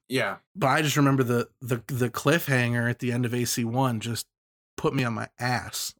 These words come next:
Speaker 2: Like, I had to know. I had to know what happened next. I literally bicycled down to the post exchange the very next day and bought A C two from GameStop.
Speaker 1: Yeah, I mean, that,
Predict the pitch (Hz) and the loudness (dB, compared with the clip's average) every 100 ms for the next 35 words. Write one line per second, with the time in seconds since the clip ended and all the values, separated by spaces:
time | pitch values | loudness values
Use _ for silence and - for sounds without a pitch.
0 | - 127 127 107 123 131 139 - 131 110 | -4 0 0 0 0 0 0 -2 -4 -4
1 | - _ _ - 117 135 - _ 113 117 | -12 _ _ -6 -4 -6 -8 _ -8 -4
2 | 127 113 117 113 113 113 104 113 - - | -4 -4 -4 -4 -2 -4 -4 -6 -6 -4
3 | 120 120 135 135 127 131 127 123 _ - | -2 2 2 4 2 2 2 -2 _ 0
4 | 123 135 151 143 127 117 120 123 123 120 | 2 4 2 0 -2 0 -2 -2 -2 -4
5 | 117 - 131 - 117 - 117 113 113 113 | -4 -2 -2 -2 -6 -6 -4 -6 -6 -8
6 | 110 113 113 113 110 - - 120 107 110 | -4 -4 -2 -4 -4 -4 -2 0 -2 -6
7 | - _ _ 117 117 113 - 113 110 101 | -14 _ _ -6 -6 -6 -4 2 2 2
8 | - 110 - 107 - 110 104 - 98 104 | -2 -4 -4 -6 -6 -6 -8 -10 -8 -6
9 | 113 123 - - _ - 156 135 135 143 | -6 -6 -8 -12 _ -4 -2 0 0 0
10 | 143 135 | 0 -2